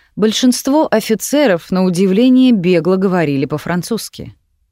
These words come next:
Можно было подумать, что их специально натаскивали, чтобы посещать званые вечера в Париже. Коко узнала многих офицеров, так как они жили в Ритце.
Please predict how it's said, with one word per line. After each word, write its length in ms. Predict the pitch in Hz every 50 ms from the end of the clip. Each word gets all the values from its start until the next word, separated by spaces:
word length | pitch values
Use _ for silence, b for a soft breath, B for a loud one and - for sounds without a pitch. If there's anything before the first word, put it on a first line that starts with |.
| _ _ _ _ _ _ _ _ _ _ _ _ -
Можно 360 | 233 262 254 208 196 240 226
было 220 | 208 226 220 214
подумать, 640 | 202 - 226 214 214 294 311 277 247 220 - - 190
что 200 | - - - 202
их 260 | 190 - 220 233 -
специально 680 | - - - 202 190 - - - 240 240 233 226 208 208
натаскивали, 880 | 208 202 202 - - 208 170 143 - - - - 127 127 117 - -
чтобы 340 | - - - - 165 156 156
посещать 680 | 139 - - 151 - - 151 - - - 196 202 185 -
званые 720 | - - 160 156 160 160 170 180 180 175 170 156 151 147
вечера 380 | 135 135 - - 156 147 143 139
в 120 | - -
Париже. 540 | - 147 147 139 135 - - - - - - _ _ _ _ _ _ _ _ _ _ _ _ _ _ _
Коко 340 | - 240 226 - 269 262 -
узнала 500 | - 240 220 202 208 247 240 233 226 220
многих 460 | 214 214 233 254 233 214 208 - -
офицеров, 680 | 220 - - 214 - - - - 185 156 139 131 123 _ _ _ -
так 160 | - 165 160
как 180 | - 170 165 - -
они 380 | 180 185 190 214 233 233 180
жили 300 | 165 151 170 185 180 196
в 100 | 185 175
Ритце. 540 | 185 180 143 117 - - - - 110 - -